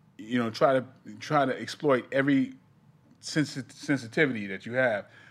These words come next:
Well, you kinda self-destruct. You create this armor but it's like you don't give a fuck. You will fight to the death in a second, like, or for your, your homie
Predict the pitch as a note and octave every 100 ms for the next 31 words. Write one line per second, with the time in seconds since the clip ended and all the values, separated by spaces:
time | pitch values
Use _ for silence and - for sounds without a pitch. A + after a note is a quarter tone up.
0 | _ - D#3+ D3 B2 - _ _ _ _
1 | _ _ _ _ B2+ D#3+ B3 F3+ - E3+
2 | C#3+ B2 - D#3 A#2+ C3+ B2+ - G#3 E3
3 | C#3 - F3+ F#3 B2+ G#2 - - - _
4 | _ B2 D3+ C#3 - - D#3 D3+ C#3 A#2+
5 | D3 D#3 D3+ C3 F#3 B2+ - F#2+ - -
6 | _ _ _ _ _ _ _ _ _ A#2+
7 | E3 F3 D#3+ C#3+ - E3+ D3 - C3+ A#2+
8 | E3+ E3+ A#2+ - - _ _ _ _ _
9 | _ _ _ _ _ D3 C3+ - A3 F#3+
10 | - G#2 F#2 G#2+ A#2+ B2+ B2+ - C#3+ C#3
11 | C3 - C#3 C3+ C3 B2+ A#2+ A#2 _ _
12 | _ _ B2 B2+ B2+ F#3 E3 G#2 G2+